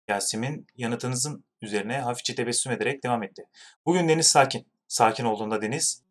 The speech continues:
iskele hafif hafif gıcırdar. Sıkıntılarım uzaklaşır. Düşünceli olduğunda küçük dalga sesleri iskele altında toklaşır. Böyle zamanlarda bir şey düşündüğümde çözümünü bulurum. Deniz heyecanlandığında iskeleye çarpan dalgalar havada toz haline gelir.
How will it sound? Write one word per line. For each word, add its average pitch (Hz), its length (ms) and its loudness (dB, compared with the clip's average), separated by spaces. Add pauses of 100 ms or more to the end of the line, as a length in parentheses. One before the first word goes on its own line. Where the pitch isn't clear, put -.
(140)
iskele 143 300 2
hafif 139 180 4
hafif 123 200 0
gıcırdar. 123 440 0 (1300)
Sıkıntılarım - 600 4
uzaklaşır. 123 580 2 (260)
Düşünceli 143 380 2
olduğunda 143 480 2 (160)
küçük - 260 -4
dalga 139 220 6
sesleri 131 500 0 (220)
iskele 143 260 2
altında 127 300 4
toklaşır. - 520 -4 (220)
Böyle 131 180 4
zamanlarda 107 680 2 (140)
bir 123 80 -2
şey 139 180 2
düşündüğümde 127 380 -2
çözümünü 131 440 0
bulurum. 113 280 -4 (440)
Deniz 160 260 6
heyecanlandığında 131 800 2
iskeleye 135 320 2
çarpan 127 380 2
dalgalar 113 340 2
havada 120 340 4
toz 120 180 -4
haline 107 220 -2
gelir. - 320 -16